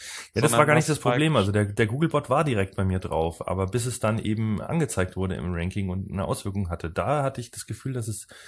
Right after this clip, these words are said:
Speaker 1: sehr lang gedauert hat. Also ich hab teilweise, hm, sogar den Seitentitel verändert. Und ich hab dann auch gesehen, dass er gecrawlt wurde und alles war gut, aber es hat sich halt ewig, ewig in den serbs nichts getan. Und das hat mich dann schon so ein bisschen verwundert.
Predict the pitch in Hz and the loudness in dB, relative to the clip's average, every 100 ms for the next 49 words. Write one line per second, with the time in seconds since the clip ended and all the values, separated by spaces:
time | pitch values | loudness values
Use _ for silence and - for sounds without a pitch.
0 | - - 135 131 139 127 92 82 82 - | -18 -4 -2 0 0 2 2 2 0 -2
1 | 80 - - - - 92 92 113 - 113 | -6 -6 -18 -20 -4 -2 2 0 2 2
2 | 113 110 113 - _ - 90 107 101 107 | 2 2 -2 -4 _ -10 -4 -2 -2 0
3 | 107 104 104 110 - 117 92 98 - 65 | 2 4 4 4 2 -2 -2 -4 -4 -4
4 | 80 98 135 - - - - - - - | -2 -2 -2 -6 -20 -20 -20 -20 -18 -18
5 | - 98 95 95 98 98 92 104 110 104 | -2 2 4 4 4 2 0 -2 2 0
6 | - 104 117 170 107 95 92 - 90 90 | 0 0 2 2 0 0 -2 0 0 0
7 | 101 104 110 90 95 104 - 95 - 127 | -2 -2 -2 -2 -2 -4 -4 -4 0 -2
8 | 165 - 98 107 110 107 - 98 101 110 | -2 -4 -2 0 0 -2 -4 -8 -6 -6
9 | - 104 104 101 - 95 123 127 104 - | -6 -4 -2 -4 -6 -6 -4 -4 -8 -14
10 | - 110 113 101 107 98 123 - 90 - | -4 -2 -2 0 0 0 -2 -4 -6 -6
11 | - 90 87 95 123 - - - - - | -8 -4 -2 -2 -4 -8 -20 -20 -20 -20
12 | - 92 113 131 120 - 110 143 117 98 | -8 -2 -2 -2 -4 -4 -4 -2 -2 -2
13 | 90 92 87 82 82 82 80 - | -2 -6 -6 -6 -4 -4 -6 -10